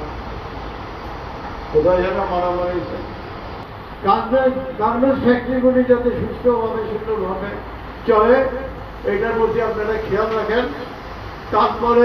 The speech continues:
যারা পূর্বে আপনারা ক্ষমতা আসার পরে ক্রাইম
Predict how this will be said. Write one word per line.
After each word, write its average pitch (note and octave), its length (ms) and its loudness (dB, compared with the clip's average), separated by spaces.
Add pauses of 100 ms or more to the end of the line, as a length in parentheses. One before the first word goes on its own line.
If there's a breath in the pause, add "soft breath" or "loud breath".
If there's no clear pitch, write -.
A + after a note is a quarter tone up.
(180)
যারা G#3+ 280 4 (1200)
পূর্বে D4 420 8 (2000)
আপনারা C4 360 6 (140)
ক্ষমতা C#4 460 0
আসার C#4 240 0 (200)
পরে D4 260 6 (1300)
ক্রাইম C#4+ 280 4